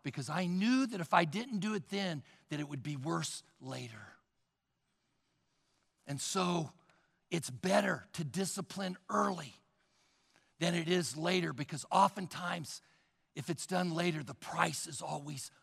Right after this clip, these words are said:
higher. Now, why does God do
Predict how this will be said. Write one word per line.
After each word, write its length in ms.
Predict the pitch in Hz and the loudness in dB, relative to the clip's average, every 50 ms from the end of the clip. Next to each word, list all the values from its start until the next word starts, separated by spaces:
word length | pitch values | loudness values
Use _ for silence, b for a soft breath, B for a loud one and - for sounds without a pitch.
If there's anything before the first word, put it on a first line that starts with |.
| b b | b b
higher. 520 | - - - - 120 110 107 107 - - - - _ _ _ _ _ _ _ _ _ _ _ _ _ _ _ _ _ _ _ _ _ _ _ _ _ _ _ _ _ B B B B B | -10 -8 -6 -6 -6 -8 -10 -14 -16 -18 -20 -20 _ _ _ _ _ _ _ _ _ _ _ _ _ _ _ _ _ _ _ _ _ _ _ _ _ _ _ _ _ B B B B B
Now, 140 | - 160 151 | -2 -2 0
why 400 | 147 147 156 196 233 240 254 277 | 0 2 6 8 10 10 10 10
does 200 | 277 277 208 160 | 8 4 -2 -2
God 360 | - 226 208 - 185 165 - | 0 2 2 2 2 0 -4
do 160 | 151 170 175 | -6 -4 -4